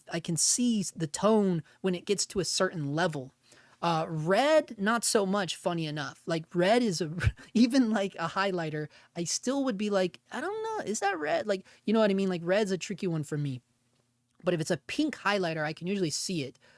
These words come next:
But, like, pink anywhere else, um, for instance, one of, I tell everyone this story, but, uh, one of my favorite shirts I used to wear all the time.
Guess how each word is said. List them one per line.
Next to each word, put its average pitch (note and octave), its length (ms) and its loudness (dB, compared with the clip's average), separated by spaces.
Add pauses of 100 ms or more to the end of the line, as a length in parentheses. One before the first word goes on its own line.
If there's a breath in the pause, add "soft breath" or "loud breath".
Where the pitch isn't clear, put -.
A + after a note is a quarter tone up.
(200 soft breath)
But, F#3+ 180 2
like, E3 280 -4
pink A#3+ 340 -2
anywhere F#3+ 360 0
else, F#3 520 -4 (460)
um, D#3+ 460 0 (180)
for - 220 0
instance, G#3+ 580 4
one F#3 220 -4
of, F#3 120 -4
I E3 100 -6
tell F#3 220 0
everyone F3 320 0
this D3 120 -2
story, D3+ 400 -4 (280 loud breath)
but, E3 300 0 (220)
uh, F#3 120 2
one F#3 180 4
of G#3 60 4
my F3+ 140 2
favorite F#3+ 380 0
shirts - 400 -2
I - 20 -2
used E3 280 -4
to E3+ 60 -4
wear D#3+ 280 0
all E3+ 200 6
the G#3+ 60 2
time. F3 400 -6